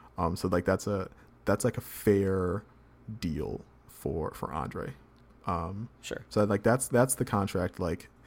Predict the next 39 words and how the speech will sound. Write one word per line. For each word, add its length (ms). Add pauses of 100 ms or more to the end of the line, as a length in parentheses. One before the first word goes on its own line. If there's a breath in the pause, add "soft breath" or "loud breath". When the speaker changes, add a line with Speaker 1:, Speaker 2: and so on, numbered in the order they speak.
(360 soft breath)
Speaker 1:
and 120
that's, 120
like, 120
the 80
max 340
I'm 340
prepared 340
to 60
give 160
him. 140
Like, 160
if 80
he 60
wants, 280
like, 200 (260 loud breath)
four 300
one 180
twenty, 280
like, 200
no, 380
like, 160 (200)
that's, 360
that's 580 (160)
thirty 160
mil 180
a 60
year. 320
Like, 180
no, 160
we, 240
we 140
can't 220
do 100
that. 220 (800 loud breath)
And 100
Speaker 2:
Yeah, 60
Speaker 1:
so, 100
like, 180
Speaker 2:
no, 100